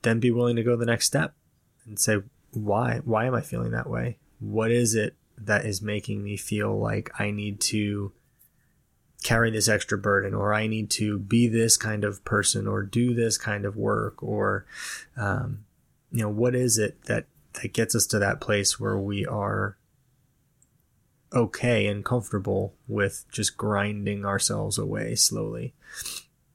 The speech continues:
And then what is it gonna take to shift that perspective, to shift what we're believing in that situation, or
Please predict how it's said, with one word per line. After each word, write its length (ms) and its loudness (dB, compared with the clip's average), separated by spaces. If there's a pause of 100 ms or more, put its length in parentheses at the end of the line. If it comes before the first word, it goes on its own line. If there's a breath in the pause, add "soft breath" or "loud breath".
(840)
And 100 2
then 120 2
what 80 2
is 100 0
it 60 -4
gonna 180 0
take 400 -2 (1000)
to 120 -2
shift 540 0 (320)
that 180 -2
perspective, 720 -6 (380)
to 120 -4
shift 420 0
what 140 0
we're 140 0
believing 520 0
in 80 -4
that 160 -2
situation, 760 0
or 200 -6